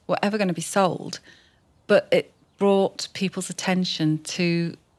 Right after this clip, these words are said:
the fact that there are loads of artistic and creative people in the area.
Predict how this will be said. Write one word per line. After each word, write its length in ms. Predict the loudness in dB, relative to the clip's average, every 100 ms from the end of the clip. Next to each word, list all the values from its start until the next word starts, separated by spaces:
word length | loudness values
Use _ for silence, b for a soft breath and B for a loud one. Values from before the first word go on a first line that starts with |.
| -12
the 60 |
fact 300 | -4 -2 -2
that 140 | -6 -2
there 120 | -2
are 120 | 0
loads 260 | 0 -2 -2
of 60 |
artistic 580 | -2 -2 -6 -8 -10 -10
and 100 | -10
creative 440 | -4 -4 -4 -10
people 360 | -8 -10 -6 -8
in 240 | -4 -4 -2
the 80 | -2
area. 440 | 0 0 -2 -4